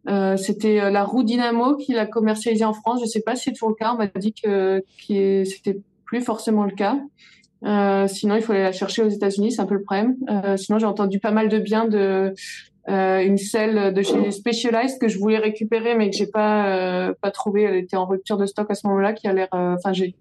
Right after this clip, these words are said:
j'ai, je sais pas chez les femmes, mais chez les hommes, il y en a plein qui m'ont dit du bien de cette selle-là. Euh, euh, et, euh, sinon, il y a aussi, euh, des personnes qui font des selles, euh,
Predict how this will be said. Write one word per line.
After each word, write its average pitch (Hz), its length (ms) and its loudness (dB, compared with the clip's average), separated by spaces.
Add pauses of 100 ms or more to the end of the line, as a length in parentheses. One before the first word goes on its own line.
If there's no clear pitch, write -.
(300)
j'ai, 214 340 2
je 208 100 2
sais 220 140 0
pas 240 100 -2
chez 247 140 0
les 233 80 4
femmes, 226 260 0
mais 214 80 4
chez 214 220 -2
les 208 180 0
hommes, 233 140 0
il 226 40 0
y 220 40 2
en 202 80 2
a - 20 -2
plein 214 300 0
qui 220 100 -2
m'ont 196 160 2
dit 190 140 0
du 185 140 -2
bien 202 180 2
de 208 60 -2
cette 208 200 -4
selle-là. 190 460 0 (580)
Euh, 185 540 2 (1000)
euh, 180 480 2
et, 208 280 2
euh, 190 500 2
sinon, 214 380 2
il 226 100 2
y 208 60 2
a 190 180 2
aussi, 202 400 -2
euh, 185 380 2 (540)
des 196 100 2
personnes 208 380 0
qui 247 120 -2
font 220 160 0
des 208 140 2
selles, 226 440 -2
euh, 190 480 2